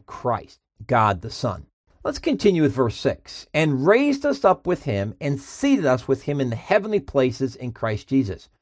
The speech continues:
Well, heavenly places certainly is referring to cosmology. So we'll select that text, click on cosmology. "Raised us up with him." Again, that's referring to salvation,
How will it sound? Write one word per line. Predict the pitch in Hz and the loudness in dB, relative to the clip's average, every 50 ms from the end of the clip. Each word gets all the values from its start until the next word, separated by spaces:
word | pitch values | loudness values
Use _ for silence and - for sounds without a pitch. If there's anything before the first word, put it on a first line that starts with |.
| _ _ _ _ _ _ | _ _ _ _ _ _
Well, | - 147 151 | 8 8 8
heavenly | 151 156 220 285 302 302 294 240 170 | 10 8 8 8 8 6 4 2 0
places | 135 - - - 170 170 185 175 - - 120 104 101 | 0 -2 -2 0 2 2 2 2 0 -4 -6 -8 -8
certainly | - - - - - 262 277 277 220 - - 120 113 110 107 104 - - _ _ _ _ _ | -8 -10 -12 -4 0 2 2 2 2 0 -2 -4 -2 -2 -2 -2 -4 -8 _ _ _ _ _
is | - 143 123 | -2 0 2
referring | 139 151 139 143 - 156 151 147 143 | 2 2 2 2 0 -2 -2 -2 -2
to | - - 135 | -2 -4 -4
cosmology. | 139 - 123 123 120 107 117 123 123 120 120 113 107 - - 101 - | -2 -2 0 0 0 -2 0 0 0 2 2 0 0 -2 -4 -10 -18
So | - - - 113 | -10 -6 -4 -2
we'll | 117 117 | -2 -2
select | 110 - - 120 135 139 139 139 | -4 -6 -2 0 0 0 0 2
that | - 123 120 120 - | 0 0 0 0 0
text, | - 214 233 - - - _ _ _ _ _ _ _ _ - | 2 2 2 0 -4 -12 _ _ _ _ _ _ _ _ -2
click | - 151 139 139 | -2 -2 0 2
on | 143 127 127 123 | 0 0 0 -2
cosmology. | 117 - - 113 117 113 120 113 104 98 92 90 - - - _ _ _ _ _ _ _ | -4 -4 -2 -2 -2 -2 -2 -2 0 0 -2 -4 -6 -12 -20 _ _ _ _ _ _ _
"Raised | 185 120 127 156 196 220 247 240 214 - 214 | -6 0 4 6 6 6 6 4 2 2 4
us | 214 202 - | 4 6 6
up | 190 165 - - | 6 4 4 2
with | 180 - - 156 | 0 -2 0 0
him." | 151 156 160 156 - - | 0 0 0 -2 -2 -4
Again, | 139 127 107 - 165 185 175 156 | -4 -2 0 2 2 2 4 4
that's | 147 151 156 - - | 2 2 0 0 -2
referring | 139 135 117 - - 147 151 165 170 170 151 | -4 -4 -4 -6 -6 -6 -4 -4 -4 -4 -6
to | - - 139 135 | -6 -4 -4 -4
salvation, | - - 139 117 113 107 113 147 170 190 - - 233 233 240 233 | -2 0 0 0 0 0 2 2 2 0 0 -2 -6 -6 -6 -8